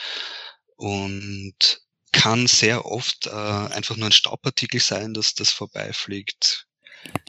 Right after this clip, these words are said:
kann, kann ein Insekt auch sein und in manchen Fällen kann man es ausschließen, aber es ist ein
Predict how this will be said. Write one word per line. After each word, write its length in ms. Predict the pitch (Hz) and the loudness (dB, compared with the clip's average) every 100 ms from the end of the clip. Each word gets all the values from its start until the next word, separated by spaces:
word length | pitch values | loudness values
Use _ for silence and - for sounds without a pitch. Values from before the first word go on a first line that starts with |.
| - | -8
kann, 500 | - 95 90 92 92 92 90 _ _ _ - - | -2 0 0 -4 -8 -12 -18 _ _ _ -12 -8
kann 240 | - 90 | -4 -4
ein 100 | - | -2
Insekt 500 | 92 92 - 95 - | -2 4 4 4 0
auch 160 | 92 95 | -4 2
sein 460 | - 87 87 95 101 _ _ | 4 2 -2 -12 -18 _ _
und 160 | 104 | -8
in 60 | 101 | -6
manchen 280 | 92 90 107 | -4 -6 -4
Fällen 540 | - 87 92 101 104 - _ _ _ _ - | -2 0 0 -2 -8 -16 _ _ _ _ -2
kann 240 | - 98 | 2 2
man 160 | 101 101 | 2 0
es 100 | - | 0
ausschließen, 800 | - 92 - - 110 - 175 208 _ _ _ _ _ - - - - _ _ - | 0 4 6 6 2 0 -2 -10 _ _ _ _ _ -20 -16 -16 -16 _ _ -4
aber 280 | 101 104 | -4 -2
es 160 | 95 - | 0 -2
ist 220 | 107 107 | 2 0
ein 400 | 101 107 104 98 | 0 -6 -8 -12